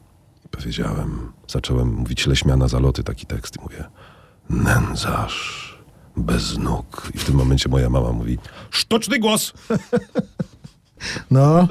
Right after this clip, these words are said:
Speaker 2: jak się ma takich recenzentów w domu, to nie jest łatwo. A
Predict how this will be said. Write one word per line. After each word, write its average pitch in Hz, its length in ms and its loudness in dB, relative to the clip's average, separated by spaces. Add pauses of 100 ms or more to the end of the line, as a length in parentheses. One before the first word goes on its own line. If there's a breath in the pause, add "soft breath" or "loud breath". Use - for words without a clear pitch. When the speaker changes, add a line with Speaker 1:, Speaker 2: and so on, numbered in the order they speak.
(120)
Speaker 2:
jak 131 200 4
się 151 200 4
ma 139 140 8
takich 143 360 4
recenzentów 139 1000 6
w 113 40 0
domu, 127 340 8 (160)
to 131 80 4
nie 131 180 8
jest 143 220 4
łatwo. 123 460 4 (400 loud breath)
A 135 200 6